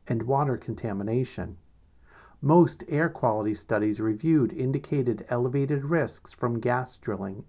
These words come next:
as well. The study's lead author, Jake Hayes, wanted to assess the state of science, knowing much of it remains unsettled. Quote,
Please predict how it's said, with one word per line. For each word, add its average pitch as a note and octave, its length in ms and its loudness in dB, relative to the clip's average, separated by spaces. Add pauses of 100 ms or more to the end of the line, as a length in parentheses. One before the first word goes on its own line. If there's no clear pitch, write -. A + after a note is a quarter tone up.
as A2+ 160 -4
well. A#2+ 500 -2 (1040)
The B2 80 0
study's C#3+ 400 4
lead C3+ 260 2
author, C#3 420 2
Jake B2 300 0
Hayes, D#3 500 2
wanted A#2+ 320 0
to B2+ 140 2
assess C3 400 0
the - 140 -6
state - 460 4 (100)
of A2 120 -4
science, C#3+ 640 -2 (400)
knowing D3+ 460 6
much C3 280 2
of B2+ 100 -2
it A2 120 0
remains G#2+ 460 0
unsettled. F#2+ 840 -2 (720)
Quote, - 400 0